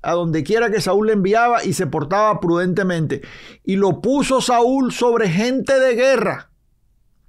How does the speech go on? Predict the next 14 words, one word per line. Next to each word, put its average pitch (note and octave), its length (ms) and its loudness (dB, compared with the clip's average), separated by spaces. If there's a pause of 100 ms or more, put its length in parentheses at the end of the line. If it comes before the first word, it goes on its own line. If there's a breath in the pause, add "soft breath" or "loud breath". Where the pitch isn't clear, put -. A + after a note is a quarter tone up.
(500 loud breath)
Y G3+ 140 0
era A#3+ 320 2
acepto A#3+ 760 0
a F#3+ 140 0
los F3 260 -2
ojos A3+ 440 0 (300 soft breath)
de D3 300 -4 (160)
todo C4+ 600 2
el F#3 200 0
pueblo F3+ 540 0 (280 loud breath)
y A3 120 0
a B3 80 2
los B3 280 0
ojos G3+ 420 0